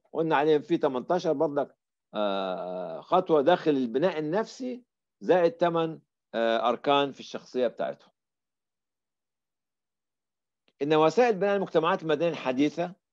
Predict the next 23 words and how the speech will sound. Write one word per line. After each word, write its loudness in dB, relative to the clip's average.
لن، 2
اسمعوا، -12
لن، 0
وتحت 0
لن 4
دي -2
وتحت 0
لن 2
اللام 0
والنون -2
دي 2
حطوا 0
مليون 4
خط 0
أسود -2
ولا 0
أحمر، -10
تقم 4
إلا 2
من -2
خلال 2
إقامة -2
إيه؟ 2